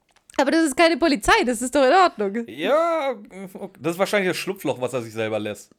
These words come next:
Speaker 1: Ja.
Speaker 2: So, aber ist auch egal, weil die gehen eh nicht ans Telefon.
Speaker 1: Und deswegen fahren sie mit dem Bus dahin und die sollen den da, die sollen die dann zum, äh
Speaker 2: Ja, wo sind denn die überhaupt? Die sind nämlich noch im Hotel am Frühstückstisch.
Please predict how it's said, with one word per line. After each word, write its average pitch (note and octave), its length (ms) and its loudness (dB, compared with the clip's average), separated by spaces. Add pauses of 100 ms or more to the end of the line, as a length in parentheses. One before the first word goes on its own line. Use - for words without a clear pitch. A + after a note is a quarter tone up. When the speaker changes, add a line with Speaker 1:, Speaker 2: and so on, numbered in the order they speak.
(200)
Speaker 1:
Ja. C4 320 4
Speaker 2:
So, E3+ 80 4
aber F#3+ 340 6
ist E3 120 -2
auch G3 160 2
egal, E3+ 240 2
weil E3 120 2
die D3+ 40 -10
gehen D3 140 -4
eh C#3 100 -8
nicht C3 140 -4
ans G#2+ 140 -6
Telefon. G2 440 -14
Speaker 1:
Und A3+ 140 -4
deswegen C4 420 -2
fahren B3 240 0
sie A#3+ 80 0
mit A3 80 -2
dem G3+ 140 -2
Bus G#3+ 240 -4
dahin D4+ 300 2
und C#4 140 2
die C4+ 120 2
sollen C4 260 2
den A#3 220 0
da, G3+ 320 0 (240)
die C4 100 0
sollen B3+ 240 2
die A3 140 -4
dann G#3 240 0
zum, G3 440 -4
äh F3+ 420 -4 (600)
Speaker 2:
Ja, C3 120 -8
wo C#3+ 100 -4
sind E3 180 -4
denn D3+ 60 -12
die B2+ 80 -8
überhaupt? A2+ 240 -2
Die B2 80 -12
sind C3+ 160 -14
nämlich D3 180 -10
noch C3+ 140 -6
im C3+ 100 -8
Hotel D3+ 300 -2
am C#3+ 100 -4
Frühstückstisch. C#3+ 640 -12